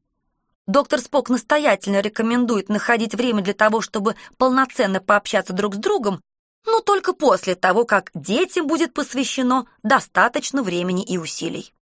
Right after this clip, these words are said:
Для французских экспертов по воспитанию детей полноценное общение супругов – не случайная тема. О нет, они всячески и недвусмысленно подчеркивают важность этого общения. Возможно, из-за того, что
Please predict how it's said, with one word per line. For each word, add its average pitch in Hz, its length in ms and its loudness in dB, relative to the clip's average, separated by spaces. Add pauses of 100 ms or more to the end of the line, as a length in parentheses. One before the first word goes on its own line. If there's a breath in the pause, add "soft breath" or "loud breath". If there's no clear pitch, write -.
(1080)
Для 247 120 4
французских 285 600 2
экспертов - 540 -4
по 226 100 -2
воспитанию 214 680 -2
детей 247 440 -4 (240)
полноценное 233 680 2
общение 190 400 -4
супругов – 185 580 -4 (340)
не 294 140 0
случайная 170 640 -4
тема. 165 440 -8 (400)
О 262 200 4
нет, 180 420 -4 (340 loud breath)
они 196 280 0
всячески 226 640 -2
и 262 100 2
недвусмысленно 254 880 0 (160 loud breath)
подчеркивают 302 720 0
важность 214 480 2
этого 180 280 -2
общения. 175 560 -6 (500)
Возможно, 233 560 2
из-за 214 300 -4
того, 196 240 4
что 202 240 -4